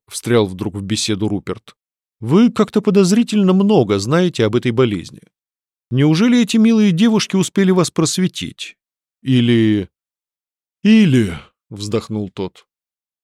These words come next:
«вынужден был ознакомиться, благо место моего назначения именно Болотноградское, и сталкиваться с подобной публикой мне придется чаще, чем хотелось бы». «Вот как», — удивился Бессмертных.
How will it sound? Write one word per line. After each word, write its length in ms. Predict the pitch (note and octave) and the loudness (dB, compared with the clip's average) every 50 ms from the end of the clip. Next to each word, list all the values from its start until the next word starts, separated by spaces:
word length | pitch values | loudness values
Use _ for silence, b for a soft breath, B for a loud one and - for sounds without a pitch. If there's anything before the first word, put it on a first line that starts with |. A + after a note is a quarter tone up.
| _ _ - | _ _ -2
«вынужден 640 | D#3 D#3+ G#3+ A#3+ G#3+ G3+ F3 B2+ B2+ D#3 D#3 C#3+ | 2 4 4 4 4 2 2 2 2 0 2 2
был 240 | D#3 F#3 F3 F#3 - | 2 2 2 4 2
ознакомиться, 920 | D3+ C3 D3 D#3+ D3 - - C3 A2+ A2 G#2 F#2 - - - G#2+ G2+ G#2 | 2 2 2 0 -2 0 0 0 0 0 -2 -4 -4 -4 -4 -2 -2 -2
благо 380 | G#2+ A#2 D3 E3+ D#3+ C3 D3 D#3 | -2 0 0 0 2 2 2 2
место 280 | E3+ D#3+ - - C#3 | 0 0 0 -2 -2
моего 280 | C3 C3 C3 B2+ C3 C3+ | 0 0 0 0 0 0
назначения 760 | C3 C3 B2 A#2 C#3+ D3 D3 - G#3 G#3 F3 C#3 A#2+ A#2 A2+ | 0 0 0 0 -2 -2 -2 -2 -2 -2 0 0 0 -2 -2
именно 540 | - _ G3+ G#3 G3+ F#3+ F#3+ F3+ F3 D#3+ | -4 _ -4 -2 0 0 0 2 0 0
Болотноградское, 1000 | C3 A#2+ C#3 B2+ B2 C3 B2 - B2+ A#2 G#2+ G#2+ G#2+ G2 F2+ - - - A2+ A2 A2 | 2 2 2 2 2 0 -2 -2 -2 -2 0 0 0 0 0 -4 -6 -4 -2 -2 -2
и 20 | |
сталкиваться 640 | G#2 - - E3 E3+ D#3 - - B2+ B2 A2 A2+ B2 | -2 0 0 2 2 2 0 0 0 0 0 -2 -6
с 60 | - | -6
подобной 460 | - - B2+ A#2 B2+ A2+ A2+ A#2+ A#2+ | -4 -4 -2 0 -2 -2 -2 -2 -4
публикой 500 | A#2 - G3 F3+ D#3+ D#3+ C#3 - - C3+ | -2 -2 -4 -2 -2 -4 -4 -2 -2 -2
мне 180 | A#2+ A#2 A#2 A2 | 0 0 -2 -2
придется 500 | - A2+ A2 G#2+ A2+ A2 - - A2 G2+ | -2 -4 -2 -2 -4 -4 -4 -6 -8 -10
чаще, 480 | - - - D#3+ F#3 F3+ - - D3 C3 | -8 -4 -2 0 0 0 -2 -4 -8 -8
чем 240 | - - A2+ A2 | -6 -4 -4 -4
хотелось 540 | G#2+ - G#2+ G2+ - G2+ F#2 F2 F2 D#2+ D2+ | -4 -4 -6 -6 -6 -6 -6 -6 -6 -10 -12
бы». 180 | E2 E2+ E2+ E2+ _ _ _ _ _ _ _ _ _ _ _ _ _ _ _ _ _ _ _ _ | -14 -16 -16 -16 _ _ _ _ _ _ _ _ _ _ _ _ _ _ _ _ _ _ _ _
«Вот 400 | - G2 G#2+ C3+ F3 E3 C3 - | -10 -4 0 2 2 2 2 -2
как», — 320 | - G#2 F#2 E2+ - - - - - - _ _ _ | -4 -4 -4 -4 -6 -12 -20 -20 -20 -20 _ _ _
удивился 560 | - G#2+ G#2 G#2+ G#2+ F#2+ F#2+ F#2 F2+ - G#2 | -8 -6 -4 -4 -4 -4 -4 -6 -6 -8 -8
Бессмертных. 800 | F#2 G2+ F#2+ - - - F#2+ F#2 F2 E2+ - - F2+ F2 - _ | -8 -8 -8 -8 -8 -6 -8 -8 -8 -10 -14 -16 -20 -20 -20 _